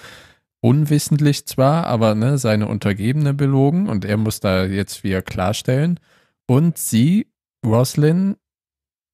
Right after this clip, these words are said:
ist nach wie vor nicht hundert Prozent offen zu ihm, obwohl die beiden als Köpfe der Flotte eigentlich hundert Prozent auf einer, äh, Wissens-,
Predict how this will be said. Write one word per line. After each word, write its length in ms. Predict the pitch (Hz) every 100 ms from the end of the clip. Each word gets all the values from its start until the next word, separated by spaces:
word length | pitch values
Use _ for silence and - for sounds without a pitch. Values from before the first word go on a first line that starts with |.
| _ _ -
ist 340 | - - -
nach 480 | 131 113 107 135 - 156
wie 60 |
vor 340 | - 147 147 156
nicht 300 | 135 147 143
hundert 260 | 147 143
Prozent 480 | - 139 - 139 -
offen 260 | - 117 95
zu 160 | 92
ihm, 240 | 85 85 76
obwohl 580 | 87 - 107 110 110 - -
die 120 | 101
beiden 460 | - 87 87 90 71
als 300 | 82 - -
Köpfe 560 | 95 - - 85 78 -
der 100 | 85
Flotte 560 | - 87 - 90 85 - _ _ _ _ _ _ _ _ _
eigentlich 800 | 101 107 101 90 82 80 - - -
hundert 320 | 107 90 82
Prozent 480 | - 85 - 78 76
auf 200 | 80 -
einer, 1080 | 87 82 82 82 85 - 87 85 85 85 -
äh, 80 | 104
Wissens-, 800 | 101 - - 87 87 - - -